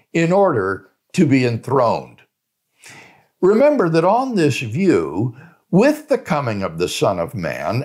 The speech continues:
and the destruction of Jerusalem in A D seventy, Christ is enthroned in his kingdom as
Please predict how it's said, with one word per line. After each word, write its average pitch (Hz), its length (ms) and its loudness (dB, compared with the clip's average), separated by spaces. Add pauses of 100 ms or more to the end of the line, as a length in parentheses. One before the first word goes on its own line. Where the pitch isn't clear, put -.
and 220 380 -2
the 226 80 2
destruction 208 1040 -2
of 208 300 0
Jerusalem 147 800 -2
in 90 120 -4
A 87 180 -2
D 73 200 -6
seventy, 87 880 -2 (360)
Christ 233 640 -2 (100)
is 185 600 2
enthroned 147 1120 -2 (320)
in 240 260 2
his 220 300 2
kingdom 127 760 -2 (200)
as 104 680 0